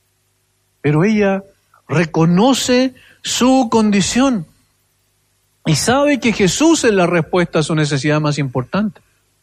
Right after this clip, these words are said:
Por eso, sin palabras, es un ejemplo de quien va a los pies de Jesús para alcanzar en Él el perdón que tanto necesitaba.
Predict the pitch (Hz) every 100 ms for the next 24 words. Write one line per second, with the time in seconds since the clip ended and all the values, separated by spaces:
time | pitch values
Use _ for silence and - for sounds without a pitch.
0 | _ _ _ _ _ _ _ _ _ _
1 | _ _ _ _ _ _ _ 147 226 220
2 | 160 120 - _ _ _ _ _ _ -
3 | - 269 311 269 240 202 147 139 208 -
4 | - _ _ - 147 - 147 139 - 220
5 | 240 226 151 151 147 147 143 127 156 208
6 | 208 180 180 180 180 175 151 202 190 151
7 | 139 131 - 120 120 - 202 202 156 196
8 | 208 226 - - - _ _ - 147 131
9 | - 120 117 165 175 - 120 - 165 170
10 | 156 165 160 165 _ _ _ _ _ 120
11 | 117 123 - 117 113 101